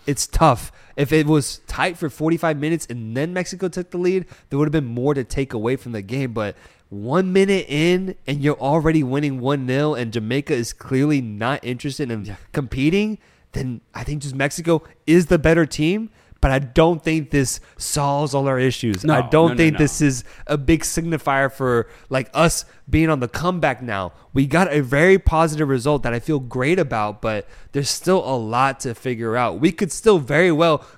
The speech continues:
Speaker 1: go to the final and lose it, and the conversation shifts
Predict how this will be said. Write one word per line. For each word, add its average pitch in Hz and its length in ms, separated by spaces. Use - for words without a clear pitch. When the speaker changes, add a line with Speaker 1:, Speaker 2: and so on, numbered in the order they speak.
Speaker 1:
go 170 160
to 196 100
the 143 140
final 151 560
and 139 260
lose 170 280
it, 117 240
and 160 100
the 143 60
conversation 175 600
shifts 165 440